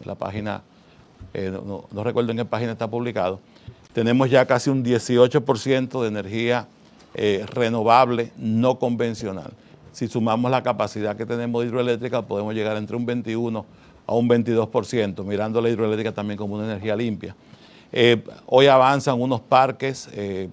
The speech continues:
veintiséis parques en construcción, creo que hay dos o tres que ya han finalizado, que pueden, eh, darnos el cumplimiento de ese veinticinco por ciento de la matriz al dos mil veinticinco. Un segundo, una segunda meta es el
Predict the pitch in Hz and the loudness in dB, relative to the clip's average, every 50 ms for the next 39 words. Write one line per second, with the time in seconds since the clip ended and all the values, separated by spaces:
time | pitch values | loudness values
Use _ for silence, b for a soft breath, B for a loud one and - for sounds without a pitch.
0 | - - - 110 110 101 101 95 - - 98 - - 131 120 120 117 127 120 123 | -14 -16 -14 -10 -6 -6 -6 -6 -8 -10 -12 -4 -2 0 0 0 0 0 0 0
1 | 113 120 117 117 110 101 113 110 107 104 104 95 - - 120 120 117 107 107 104 | 0 -2 -2 -2 -2 -4 -4 -6 -6 -6 -8 -6 -2 0 0 0 0 0 -2 -4
2 | 104 101 - 107 113 107 107 107 110 110 107 113 117 107 - 117 107 104 104 104 | -4 -4 -4 -4 -2 -2 -2 -2 -2 -4 -2 -2 -2 -2 -2 -4 -4 -4 -4 -6
3 | - 120 110 110 107 101 - - 123 113 113 117 113 - B B B B B B | -4 -4 -4 -4 -4 -4 -2 0 2 2 2 0 -2 -6 B B B B B B
4 | B B - 127 117 98 117 123 120 127 131 131 135 127 117 - 120 110 107 110 | B B -2 -2 2 6 8 8 8 8 6 4 2 0 -4 -6 -6 -6 0 4
5 | 110 120 127 135 143 143 139 135 117 120 127 127 110 120 120 120 120 120 120 123 | 6 6 6 6 4 4 4 4 4 2 -2 -2 -2 -4 -2 -2 -2 -4 -4 -4
6 | 127 117 117 113 117 120 - 147 135 135 135 139 - 117 107 - 123 127 123 135 | -2 0 0 0 0 0 -2 -2 -2 -2 -4 -4 -6 -8 -8 -8 -8 -6 -6 -4
7 | 120 120 117 104 117 120 120 131 117 113 110 107 104 113 113 117 117 110 101 104 | -4 -4 -4 -4 -4 -4 -2 -2 -4 -2 -4 -4 -4 -2 -2 0 0 -2 -2 -4
8 | 107 110 107 - 107 104 - 98 87 87 - - - B B B B B B B | -6 -6 -8 -8 -12 -12 -10 -10 -10 -10 -12 -16 -20 B B B B B B B
9 | B B B B B _ - 123 131 143 139 - 151 131 123 139 143 147 143 139 | B B B B B _ 0 2 2 4 4 4 4 4 4 2 2 2 4 4
10 | 135 135 131 - - - 123 123 131 139 139 135 - 123 117 143 139 131 127 131 | 4 4 2 0 -4 -4 -2 -2 0 -2 -2 -2 -2 -2 -2 0 0 0 0 0
11 | 131 127 123 104 120 107 110 - - 110 110 110 110 - - 127 123 123 117 113 | -2 -4 -4 -4 -4 -6 -6 -6 -4 -4 -4 -4 -4 -6 -6 -6 -4 -4 -2 -2
12 | 110 107 110 110 - - | -2 -2 -4 -6 -8 -10